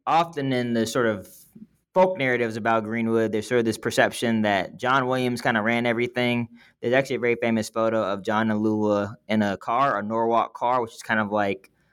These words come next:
a fancier version of, of a Model T. It's like the Rolls Royce of <laughs> the nineteen tens.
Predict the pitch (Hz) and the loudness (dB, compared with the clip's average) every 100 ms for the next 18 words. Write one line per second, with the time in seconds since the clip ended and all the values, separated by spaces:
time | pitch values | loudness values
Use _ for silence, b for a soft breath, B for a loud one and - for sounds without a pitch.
0 | - - 120 113 113 110 110 110 101 - | -8 -6 -2 -2 0 2 2 0 -4 -2
1 | 98 98 104 101 - 104 104 104 131 113 | -2 2 2 0 -2 -2 -2 -2 -2 0
2 | 113 127 113 113 113 110 - 104 110 - | 0 0 0 -2 -2 -2 -4 -2 -2 -4
3 | 110 110 104 92 107 113 110 110 110 113 | -2 0 0 -2 -4 -2 -2 0 -2 -2
4 | - | -6